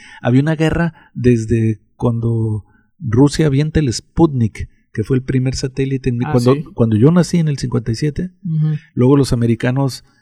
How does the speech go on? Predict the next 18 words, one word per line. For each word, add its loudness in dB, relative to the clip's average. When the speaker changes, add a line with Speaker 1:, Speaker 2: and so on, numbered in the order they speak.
Speaker 1:
eh, -2
lanzaron 0
ot-, -2
ot-, -2
ot- -2
Speaker 2:
Era 0
la, -4
la -6
famosísima -6
The -4
Race -2
to -10
Space, -8
¿no? -10
Speaker 1:
Pero 6
ellos 6
nos 4
llevaban, 2